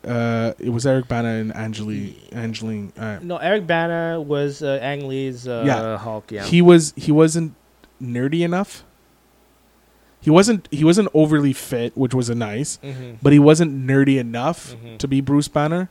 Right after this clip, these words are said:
Speaker 2: Mm-hmm.
Speaker 1: Ed Norton was too fit.
Speaker 2: No, but I thought he was a little bit, like, scrawny.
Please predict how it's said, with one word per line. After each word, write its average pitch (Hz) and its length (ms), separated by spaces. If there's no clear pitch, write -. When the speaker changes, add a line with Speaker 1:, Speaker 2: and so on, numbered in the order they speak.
Speaker 2:
Mm-hmm. 113 260
Speaker 1:
Ed 151 200
Norton 165 420
was 135 520
too 160 580
fit. - 640
Speaker 2:
No, 175 140
but 160 120
I 160 40
thought 185 160
he 185 100
was 156 160
a 143 40
little 139 220
bit, 135 280
like, 123 220
scrawny. 127 560